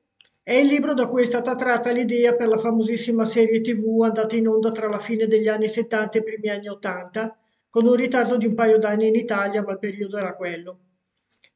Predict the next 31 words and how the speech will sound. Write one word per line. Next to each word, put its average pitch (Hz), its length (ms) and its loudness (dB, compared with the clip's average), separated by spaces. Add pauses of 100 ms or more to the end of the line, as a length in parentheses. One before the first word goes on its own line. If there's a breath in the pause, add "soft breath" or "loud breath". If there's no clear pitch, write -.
(200)
Io 285 100 0
l'ho 302 120 0
trovato 240 340 0
solo 247 240 -2
in 240 100 0
inglese 240 360 0
su 254 200 -6
internet 277 800 2
e 226 120 2
non 220 160 0
so 233 160 -2
se 233 160 -2
sia 220 180 -2
mai 220 140 -4
stato 220 300 -4
tradotto, 220 460 -2
non 233 140 -2
l'ho 208 80 -2
ancora 202 340 -6
letto. 185 420 -8
Per 226 180 -2
ora 254 180 0
mi 233 140 0
baso 214 260 -4
su 220 140 -6
articoli 226 400 0
e 233 60 4
interviste 208 500 -6
che 196 80 -14
ho 196 80 -8
trovato. 180 560 -12